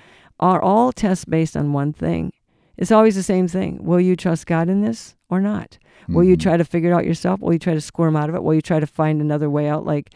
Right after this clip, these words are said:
Speaker 1: Abraham and Hagar? Or will you wait and wait on, on the Lord? And God takes his time because he is in control of everything. So he's not freaking out and panicky. But there's a couple of things going on with this idea of the war.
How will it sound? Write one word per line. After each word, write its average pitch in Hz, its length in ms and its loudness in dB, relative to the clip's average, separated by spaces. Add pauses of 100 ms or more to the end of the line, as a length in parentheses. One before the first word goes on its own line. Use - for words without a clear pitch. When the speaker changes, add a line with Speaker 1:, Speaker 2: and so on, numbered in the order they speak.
(380)
Speaker 1:
Abraham 156 500 2
and 143 140 -2
Hagar? 165 480 0 (320)
Or 175 160 4
will 175 200 6
you 175 280 4
wait 170 400 2
and 156 220 -2
wait 156 300 -2 (200)
on, 151 200 -4
on 156 140 -4
the 147 100 -4
Lord? 165 200 0
And 156 140 -4
God 196 380 0 (480)
takes 202 360 0
his 156 260 0
time 170 420 -2 (340)
because 190 300 2
he 185 160 4
is 196 180 4
in 190 120 2
control 180 520 0
of 151 140 -4
everything. 165 500 -4
So 156 180 -2
he's 202 240 0
not 214 260 0
freaking 156 500 -2
out 147 120 -2
and - 80 -10
panicky. 160 460 -2 (480)
But 196 200 4
there's 214 180 6
a 220 80 8
couple 269 260 0
of 220 80 2
things 185 240 2
going 175 320 2
on 170 520 -2
with 170 140 -2
this 165 160 -2
idea 165 360 2
of 151 100 -2
the 151 100 0
war. 160 460 4